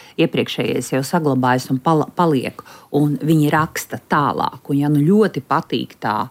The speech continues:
nu, šī, šī pārnestā nozīme, kad, nu, tad precīzāk noteikti būtu, ka raksta, ieraksta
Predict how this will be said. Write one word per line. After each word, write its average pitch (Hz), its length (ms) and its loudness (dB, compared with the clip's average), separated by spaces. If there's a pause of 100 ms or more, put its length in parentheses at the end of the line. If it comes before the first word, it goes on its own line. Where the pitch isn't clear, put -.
(440)
nu, 151 280 0
šī, - 280 -4
šī - 240 -2
pārnestā 151 640 0
nozīme, 139 560 0
kad, - 300 -8
nu, 151 240 0
tad 135 240 -2 (200)
precīzāk 147 720 0
noteikti 147 420 -2
būtu, - 240 -6
ka - 200 -2
raksta, 143 580 -2 (140)
ieraksta 143 720 0